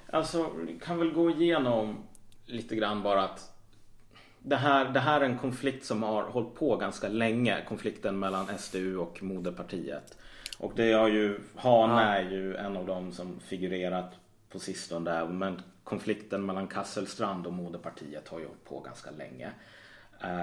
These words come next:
Speaker 1: han fick ju ganska, det blev ju ganska tydligt markerat för flera år sedan, tror jag det till och med var vid det här laget,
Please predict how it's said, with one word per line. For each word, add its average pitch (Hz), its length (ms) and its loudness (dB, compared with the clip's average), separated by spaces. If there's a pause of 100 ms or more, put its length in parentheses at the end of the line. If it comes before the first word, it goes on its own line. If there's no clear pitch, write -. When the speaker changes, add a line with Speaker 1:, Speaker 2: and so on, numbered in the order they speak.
(140)
Speaker 1:
han 92 320 -4 (1300)
fick - 340 -6
ju 107 80 0
ganska, 107 280 0
det 110 100 2
blev 107 220 2
ju 107 80 -2
ganska 107 280 -2
tydligt 113 640 -4
markerat 107 680 0
för 98 280 0
flera 95 540 -4
år 202 220 0
sedan, - 360 -8
tror - 160 -8
jag - 100 -6
det - 40 -8
till 104 180 -12
och 101 60 -12
med 95 140 -8
var 95 200 -6
vid 110 100 -10
det 107 60 -10
här 98 120 -4
laget, 98 560 -8